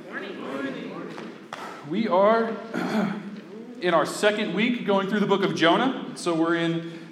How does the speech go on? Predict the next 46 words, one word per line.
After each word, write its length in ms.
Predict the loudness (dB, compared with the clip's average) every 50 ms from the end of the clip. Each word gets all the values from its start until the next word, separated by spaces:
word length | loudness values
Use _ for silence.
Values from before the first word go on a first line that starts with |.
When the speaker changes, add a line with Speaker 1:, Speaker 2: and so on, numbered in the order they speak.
| 4
Speaker 2:
uh, 220 | 6 6 6 6 2
chapter 520 | 0 4 6 6 6 4 2 -4 -4 -4
two 340 | -6 -6 -4 -4 -2 -2 -2
this 280 | -4 -6 -6 -8 -8
morning. 420 | -4 -2 0 0 0 0 -2 -2 -4 -10 -18 -20 _ -20 -20 -20 _ _ _ -2
Um, 520 | 2 4 4 6 4 4 2 -2 -6 -8 -12 -20 -20 -20 -20 -20 -20 -20 _ _ -20 -20 -20 -20 -20 -20 _ _ -20 -20 _ _ _ _ _ _ _ _ _ _
and 140 | -8 -4 2
while 160 | 4 6 6
I 80 | 6 4
know, 460 | 4 4 4 4 6 6 4 2 0 -4 -14 -20 -20 -20 -12 -4
um, 480 | 2 4 4 6 6 6 4 2 0 -6 -12 -20 -20 -20 _ -20 _ _
that 100 | -14 -6
my 100 | -2 0
wife 340 | 0 2 4 4 4 4 0
just 240 | -6 -12 -12 -14 -14
prayed, 500 | -10 -4 -2 0 0 0 -2 -4 -6 -8
uh, 300 | -4 -2 0 0 0 -2 -6 -14 -20 -20 -20 -20 -20 -20 _ _ _ -4
normally 360 | 0 2 4 4 6 8 8
I 80 | 10 8
would 120 | 8 6
pray 180 | 4 4 6 6
after 220 | 6 6 4 0
we 80 | 0 0
read 180 | 2 2 4
our 100 | 2 2
scripture 380 | 0 -2 -2 -2 -2 0 -2 -8
this 160 | -8 -8 -8
morning, 300 | -6 -4 -4 -2 -2 -2
but 80 | 0 0
I 40 | 0
wanna 140 | 0 -2
do 100 | -4 -4
things 200 | -6 -6 -6 -6
a 40 | -4
little 140 | -4 -4 -4
differently, 460 | -2 -2 -2 -2 -2 -8 -10 -10 -8
and 100 | -6 -6
I 20 | -6
wanna 160 | -6 -6 -8
start 360 | -10 -4 0 0 0 0 0
with 80 | -4 -8
a 40 |
word 140 | -8 -8 -10
of 60 | -10
prayer 240 | -10 -6 -6 -4 -4
now. 460 | -4 -4 -4 -2 -2 -2 -4 -6 -10